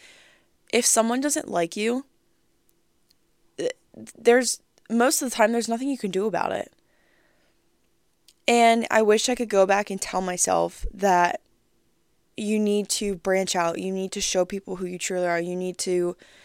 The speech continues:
be yourself. And you need to also go out and do things. And this, this, this was not only as far as, you know,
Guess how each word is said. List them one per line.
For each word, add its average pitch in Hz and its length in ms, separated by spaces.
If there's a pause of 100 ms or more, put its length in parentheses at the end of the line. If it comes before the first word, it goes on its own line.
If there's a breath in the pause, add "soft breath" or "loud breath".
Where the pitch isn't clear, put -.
(420 soft breath)
be 240 260
yourself. 196 800 (640)
And 233 140
you 240 60
need 247 200
to - 100 (140)
also 202 440
go 196 220
out 196 260
and 190 160
do 202 180
things. - 520 (1120)
And 226 500 (1800 soft breath)
this, 214 320
this, 226 460 (140)
this 196 380
was 175 580 (720 soft breath)
not 202 340
only 196 680
as 185 240
far 180 300
as, 170 540 (600)
you 196 140
know, 165 340